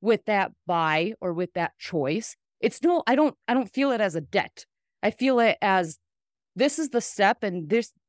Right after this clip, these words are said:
I do believe in life, you have to kind of fight for, for things, and you have to dig yourself a little bit and be like, "Hey, everything's gonna be all right." Kinda have faith, right? And so that was last night's talk. And I told him, I said, "As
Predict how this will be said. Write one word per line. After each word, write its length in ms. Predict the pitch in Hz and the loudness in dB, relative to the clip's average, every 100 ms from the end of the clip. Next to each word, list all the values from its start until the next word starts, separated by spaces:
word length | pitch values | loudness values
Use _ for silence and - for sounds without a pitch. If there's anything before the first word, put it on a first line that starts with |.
| _ | _
I 120 | 214 | 0
do 200 | 214 262 | 0 -2
believe 320 | 226 214 220 202 | -2 -2 -2 -4
in 120 | 185 | -2
life, 240 | 190 220 | -2 -2
you 100 | 208 | -6
have 160 | 190 240 | -8 -8
to 80 | - | -6
kind 200 | 208 208 | -6 -6
of 80 | - | -2
fight 200 | 214 220 _ | 0 0 _
for, 280 | 190 180 160 | 0 0 -4
for 200 | - 180 | -4 -4
things, 440 | 175 180 220 302 - | -2 -4 -2 -2 -4
and 120 | 196 | -4
you 80 | 190 | -4
have 300 | 180 196 165 | -6 -8 -8
to 280 | - 175 160 _ | -4 -2 -2 _
dig 240 | 185 226 | 2 2
yourself 400 | 170 - 170 156 | -4 0 -2 2
a 40 | 160 | 0
little 280 | 151 151 | 2 0
bit 140 | 143 156 | 2 2
and 120 | 151 | 2
be 120 | 156 | 0
like, 180 | 151 143 | 0 0
"Hey, 320 | 175 196 131 _ _ _ _ _ | 0 0 0 _ _ _ _ _
everything's 340 | 190 202 202 180 | -2 0 -4 -2
gonna 140 | 175 | -2
be 120 | 160 | 0
all 80 | 160 | 0
right." 180 | 170 - | -2 -2
Kinda 160 | 175 | -6
have 160 | 165 165 _ | -6 -10 _
faith, 260 | 160 - _ - | -6 -6 _ -6
right? 260 | 160 175 _ _ | -4 -4 _ _
And 160 | 254 240 | 2 2
so 500 | - 262 240 226 214 | 4 6 6 4 4
that 180 | 202 190 | 2 2
was 120 | 240 | 0
last 260 | 226 208 - | 2 2 0
night's 240 | 240 - | -10 -8
talk. 380 | 214 151 180 - _ _ _ _ - | -2 -2 -2 -14 _ _ _ _ -4
And 240 | 202 202 | -2 -2
I 80 | 208 | -4
told 240 | 240 330 | 0 0
him, 120 | 285 214 | 0 -2
I 100 | 196 | -4
said, 200 | 202 190 | -4 -2
"As 260 | 185 - | -4 -8